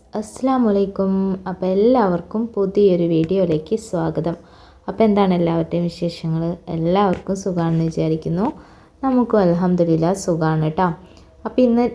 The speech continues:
ഉച്ചക്കുള്ള കുറച്ച് കാര്യങ്ങളൊക്കെയാണ്. അപ്പോൾ ഇന്ന് നമുക്ക് കറി വെക്കാൻ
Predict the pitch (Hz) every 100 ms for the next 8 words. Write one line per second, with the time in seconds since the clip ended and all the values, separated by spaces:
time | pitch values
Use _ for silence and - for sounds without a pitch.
0 | - - 180 180 190 196 196 185 190 190
1 | 190 202 190 175 160 160 156 156 156 147
2 | 175 262 - - - - - 285 277 285
3 | 269 208 190 202 214 - 190 190 196 190
4 | 165